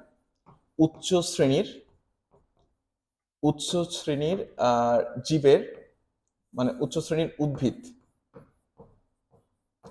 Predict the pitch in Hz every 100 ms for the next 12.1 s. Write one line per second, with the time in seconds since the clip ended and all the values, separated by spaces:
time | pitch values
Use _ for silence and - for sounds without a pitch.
0 | - _ - 139 135 160 196 - - 117
1 | 151 254 - - - _ 131 104 95 80
2 | - - - 110 117 104 60 - - -
3 | _ _ _ _ _ _ _ _ _ -
4 | - - - - - _ - 120 127 175
5 | - - - 113 120 107 - - - -
6 | _ _ _ _ _ _ _ _ _ _
7 | - _ - 123 127 - 170 170 - 208
8 | - 196 196 196 190 147 139 156 - -
9 | _ _ - 175 175 - 196 208 196 202
10 | - - - 175 180 214 190 175 127 113
11 | - 180 165 165 208 226 160 160 156 143